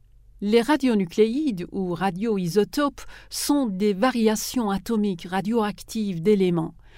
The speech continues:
Ils sont principalement produits en exposant des matériaux cibles appropriés au flux de neutrons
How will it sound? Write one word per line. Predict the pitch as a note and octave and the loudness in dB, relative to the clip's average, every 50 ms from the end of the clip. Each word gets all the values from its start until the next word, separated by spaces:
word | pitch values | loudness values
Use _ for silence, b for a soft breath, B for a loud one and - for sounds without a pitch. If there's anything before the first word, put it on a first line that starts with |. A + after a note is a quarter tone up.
| b b b b b | b b b b b
Ils | A#3+ A3 | 0 0
sont | G#3+ - C4+ B3 | 0 2 0 0
principalement | - - A3 - - - G#3+ - A3+ G#3+ G#3 G3+ G#3 G#3+ G#3 G#3 F#3+ | 0 0 -2 -2 0 -2 -2 0 0 0 0 2 0 0 0 0 -2
produits | - - - - G3 F3+ E3 E3 G3 G#3+ A#3+ B3 A3+ G#3+ - - | -4 -6 -4 -2 -2 0 0 -2 -2 0 0 0 0 -2 -4 -4
en | F#3+ F#3 | -4 -2
exposant | F3+ F3 E3+ - - - G#3+ G3+ F#3 D#3+ F#3 G3+ G#3+ A3+ A#3 A3+ | -2 -2 -2 -4 -4 -2 0 0 0 0 -2 -2 -2 -2 -4 -4
des | G3 E3+ F3 | -4 -2 -2
matériaux | F3+ G3 G3 G3 - G#3+ G3+ F3+ G#3 A3 A#3+ B3 A3 E3+ | 0 0 -2 -2 -2 -4 -4 -2 -2 -2 -2 -2 -4 -4
cibles | - - - - - C4 C4+ A#3 F3 F3+ - | -4 -6 -8 -2 -2 0 0 0 -2 -6 -2
appropriés | - B3+ - - - A#3 - - - - G3+ F3+ A3 B3 C4 B3 B B B B B B B | -2 -2 -2 -2 -4 -4 -4 -4 -6 -8 -4 -2 0 -2 -2 -4 B B B B B B B
au | A#3+ A#3+ A3 | 2 2 2
flux | - - - - C4 C#4+ C#4 C4+ B3 - | 2 0 -6 0 2 4 4 4 2 -2
de | E3+ E3+ F#3+ F#3+ | -4 -4 -4 -2
neutrons | F#3 G3+ A#3 B3+ - - - - - G3 G3+ G#3 A3+ B3+ | 0 0 0 0 -2 -4 -14 -10 -6 -4 -2 -2 -2 -4